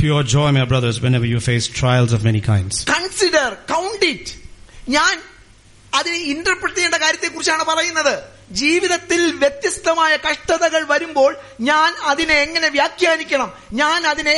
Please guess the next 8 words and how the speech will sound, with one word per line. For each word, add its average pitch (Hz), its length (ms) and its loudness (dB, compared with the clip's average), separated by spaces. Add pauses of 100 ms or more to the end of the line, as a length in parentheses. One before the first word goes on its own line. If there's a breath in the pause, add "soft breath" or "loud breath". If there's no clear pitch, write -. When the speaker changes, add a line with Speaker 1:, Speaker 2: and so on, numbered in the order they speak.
Speaker 2:
എങ്ങനെ 320 220 0 (100)
കാണണം, 302 300 2 (440 loud breath)
അതിനെ 349 280 0 (140)
എന്റെ 311 180 -2 (120)
മൈൻഡ് 330 460 2
ഞാൻ 285 100 2 (120)
ട്രെയിൻ 311 300 0
ചെയ്യണം. 262 260 2